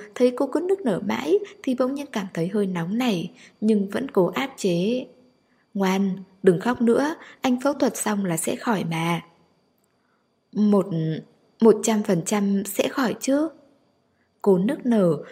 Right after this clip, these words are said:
nên lúc nói cũng không được liền mạch. Cô hoàn toàn không thể nào khống chế được cảm xúc của mình. Quý Thành Dương không phải là người quen nói dối.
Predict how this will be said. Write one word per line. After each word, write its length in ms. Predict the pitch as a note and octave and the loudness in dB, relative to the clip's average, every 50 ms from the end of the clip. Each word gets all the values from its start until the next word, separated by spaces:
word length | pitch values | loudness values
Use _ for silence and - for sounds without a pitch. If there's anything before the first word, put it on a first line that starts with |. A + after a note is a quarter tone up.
| - _ | -12 _
nên 200 | C4 C4+ C4+ C4 | -2 -2 0 0
lúc 180 | C#4+ D#4+ D#4+ - | 0 0 0 0
nói 340 | A3+ G#3 F#3+ F3 F#3 G#3+ A#3+ - | -2 -2 -2 -2 -2 -4 -4 -2
cũng 160 | - - C4+ | -4 -4 -2
không 180 | - C#4+ C4+ B3 | -2 -2 0 0
được 140 | G#3 F3 | 0 0
liền 320 | F3 E3+ F3+ E3+ E3 E3 E3 | 0 0 0 0 0 -2 -4
mạch. 180 | D#3+ D#3+ E3+ E3 - - _ _ _ _ _ _ _ _ _ _ _ | -2 -2 -2 -4 -4 -20 _ _ _ _ _ _ _ _ _ _ _
Cô 160 | - A3+ G#3+ | 4 4 4
hoàn 260 | G#3 G3 G3+ F3+ E3+ E3 - | 4 2 0 0 0 -2 -2
toàn 220 | - E3 D#3+ D3+ D#3+ | -2 -2 -2 -2 -4
không 200 | - A#3+ A#3+ A#3+ | -2 -2 0 0
thể 140 | A3 E3+ D3+ | 0 -2 0
nào 180 | D#3+ D#3 D#3 | -2 -4 -4
khống 260 | D#3 - - F3+ F#3+ | -2 0 0 0 0
chế 260 | F#3+ - - F3+ E3+ F3+ | -2 -4 -4 -4 -4 -2
được 240 | - F#3 D#3+ - | -2 -4 -4 -2
cảm 160 | - F3 D3+ D#3+ | -4 -4 -2 -2
xúc 180 | - - D#4+ - | -2 -4 0 2
của 160 | - F3+ D#3 E3 | 0 0 2 0
mình. 360 | F#3 E3 D#3 D3+ D3+ C#3+ D3 D3+ _ _ _ _ _ _ _ _ _ _ _ _ _ _ _ _ - _ | -2 -2 -2 -2 -6 -6 -8 -12 _ _ _ _ _ _ _ _ _ _ _ _ _ _ _ _ -20 _
Quý 200 | - G#3 F#3+ G3 F#3+ | 6 8 8 8 6
Thành 180 | C4+ B3+ F#3+ F3 - - | 0 0 0 -2 2 4
Dương 320 | G#3 G#3 G#3+ G#3 G#3+ G#3 G#3 - - | 6 6 6 6 2 0 -2 -8 -10
không 180 | - - C#4+ C#4 - | -2 -2 0 0 0
phải 140 | A#3+ G3 F3 | -4 -4 -2
là 100 | E3 E3 | -2 -2
người 240 | E3 E3 E3 D#3+ | 0 0 0 0
quen 220 | D#3+ - F#3+ F#3+ F3+ | 0 -2 -2 -2 -2
nói 160 | E3+ E3 E3+ | -2 -4 -4
dối. 400 | E3+ - F#3 E3+ E3+ F#3+ C4+ G4+ | -2 0 0 2 2 6 4 4